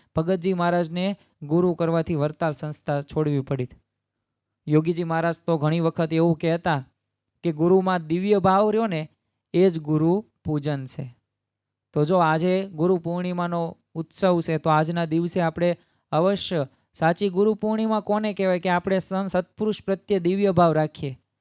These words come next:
કે એમાં સર્વ કરતા હરતા ભગવાન તે જ છે ને તેમાં બિરાજમાન છે,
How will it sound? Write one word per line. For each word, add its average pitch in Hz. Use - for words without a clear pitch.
કે 175
એમાં 196
સર્વ 196
કરતા 190
હરતા 175
ભગવાન 165
તે 214
જ 226
છે 170
ને 151
તેમાં 175
બિરાજમાન 160
છે, 131